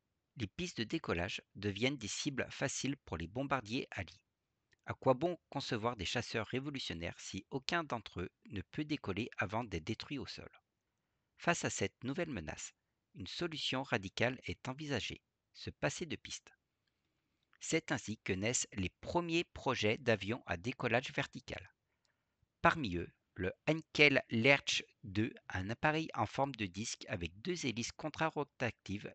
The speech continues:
qui lui permettent de décoller et d'atterrir à la verticale, un peu comme un hélicoptère. Ce concept de tail seater, un avion posé sur sa queue,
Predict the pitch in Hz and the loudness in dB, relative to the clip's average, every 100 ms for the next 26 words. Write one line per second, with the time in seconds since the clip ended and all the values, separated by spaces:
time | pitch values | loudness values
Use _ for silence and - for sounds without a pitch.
0 | - - 87 85 127 117 147 95 90 139 | -6 -4 -4 0 0 2 -2 -4 -2 -2
1 | - 104 117 - 92 110 120 135 - 131 | 0 0 0 -2 -2 -2 0 -2 -2 -8
2 | - - 80 85 135 - - 82 85 - | -4 -2 -2 -2 -6 -6 -8 -6 -6 -12
3 | _ _ _ _ 113 - 143 156 107 85 | _ _ _ _ -2 0 -2 0 -2 -2
4 | 87 120 151 - - - - - _ _ | -2 -2 -4 -4 -6 -6 -12 -14 _ _
5 | _ _ _ _ _ - 104 160 151 151 | _ _ _ _ _ -4 -2 -4 0 0
6 | 147 - - - 151 143 135 - 135 - | 2 -6 -6 8 8 8 2 -8 -8 -2
7 | 85 101 - _ _ 98 98 110 151 - | -2 -2 -14 _ _ 0 0 0 -2 -2
8 | 127 131 - - 90 - - | -2 -2 -6 -6 -6 -6 -10